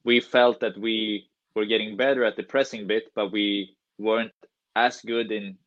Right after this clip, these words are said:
in getting the ball down and then playing with it. And that could be by players not back checking after the ball was played past them and not helping out with that second ball. But it could also be those players that were responsible for the first pass, the break pass,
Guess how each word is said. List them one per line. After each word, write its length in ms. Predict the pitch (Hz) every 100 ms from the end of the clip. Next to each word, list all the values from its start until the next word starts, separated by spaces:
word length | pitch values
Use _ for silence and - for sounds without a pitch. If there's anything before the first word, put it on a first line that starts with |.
| _ -
in 200 | 104 101
getting 260 | 107 104
the 80 | 101
ball 220 | 98 104
down 280 | 98 104 104
and 80 | 98
then 140 | 98
playing 380 | 95 110 120 104
with 160 | 92 110
it. 140 | 120
And 180 | 101 98
that 160 | 117
could 180 | - 113
be 300 | 107 107 98 _ _ _ _ -
by 220 | 98 104
players 440 | 95 117 110 104 104
not 240 | 98 92
back 200 | 113 123 -
checking 400 | - 127 139 131
after 260 | 117 104 110
the 60 | 101
ball 180 | 110
was 100 | 107
played 300 | - 104 95
past 260 | 120 123 -
them 160 | 151 131
and 80 |
not 160 | 104 -
helping 300 | 110 104 110
out 300 | 107 151 160
with 100 | 139
that 180 | 131 -
second 320 | 139 - 131
ball. 240 | 135 160 - _ _ _
But 120 | 120
it 100 | 120
could 120 | 131 127
also 240 | 123 123
be 280 | 117 120 110
those 300 | 117 117 110
players 380 | - 110 107 -
that 120 | 110
were 80 | 107
responsible 520 | 104 - 135 123 127
for 120 | - 110
the 100 | 98
first 360 | 113 107 -
pass, 240 | 101 95 -
the 80 |
break 300 | 95 104 95
pass, 280 | - 98 95